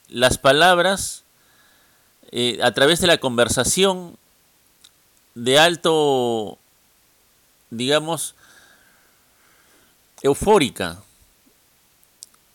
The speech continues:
Las personas que hablan fuerte o gritan están proyectando microgotas que han descubi-, han sido descubiertas en Corea y en Japón como probabilidad, no como posibilidad, sino como probabilidad de infección,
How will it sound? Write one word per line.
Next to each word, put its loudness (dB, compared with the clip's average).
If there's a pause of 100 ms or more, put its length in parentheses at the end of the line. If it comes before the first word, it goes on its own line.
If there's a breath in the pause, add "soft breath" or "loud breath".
Las -4
personas -2
que -2
hablan 2
fuerte 0
o 2
gritan -2
están -4
proyectando -2
microgotas -2 (840)
que 0
han 0
descubi-, -2
han -2
sido 0
descubiertas -2
en -10
Corea -2 (380)
y -6
en -6
Japón -6
como -6
probabilidad, 2
no -6
como -6
posibilidad, -6
sino -8
como -6
probabilidad 0
de -4
infección, -12